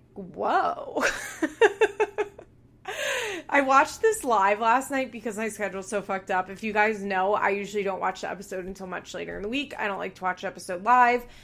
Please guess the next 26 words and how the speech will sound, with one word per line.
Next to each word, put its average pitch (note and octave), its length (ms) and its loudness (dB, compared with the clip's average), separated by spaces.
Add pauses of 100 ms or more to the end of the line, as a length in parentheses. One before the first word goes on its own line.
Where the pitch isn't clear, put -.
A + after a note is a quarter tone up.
(240)
because G#3 300 -6
I G#3 60 2
have G3 160 0
to G3+ 100 -10
take G3 240 -6
notes C#4+ 320 0
while C4+ 180 0
I'm B3 80 -2
watching, A#3 720 -2
and F#3+ 640 -6 (720)
usually G3 540 -4
by F#3+ 220 2
Monday F#3+ 300 -2
nights F3+ 280 -6
at F3 80 -8
nine F3 180 -4
o'clock, F#3 400 0
I'm, F#3 140 -6
like, F3 220 -6 (160)
fucking F#3 340 -8
spent, G3 440 0 (420)
and F#3+ 200 -2
I F#3 60 2
like F3+ 200 -4
to F#3+ 100 -12
watch E3+ 340 -4